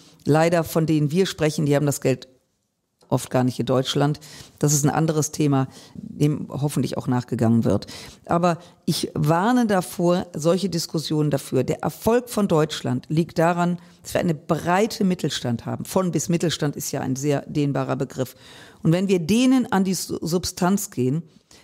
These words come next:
dann werden wir ein Problem bekommen. Was ist ein erfolgreicher Staat? Ein erfolgreicher Staat ist,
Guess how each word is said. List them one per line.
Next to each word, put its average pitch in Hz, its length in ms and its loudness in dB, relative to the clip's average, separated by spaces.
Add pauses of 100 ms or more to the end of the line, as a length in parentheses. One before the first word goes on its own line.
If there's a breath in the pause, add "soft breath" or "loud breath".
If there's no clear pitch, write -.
dann 165 260 2
werden 202 300 2
wir 202 100 2
ein 175 140 0
Problem 170 420 0
bekommen. 127 380 -4 (200 soft breath)
Was 226 180 -2
ist - 100 -4
ein 220 140 0
erfolgreicher 185 600 0
Staat? 131 380 -2
Ein 156 100 -6
erfolgreicher 190 680 -2
Staat 147 380 0
ist, - 280 -6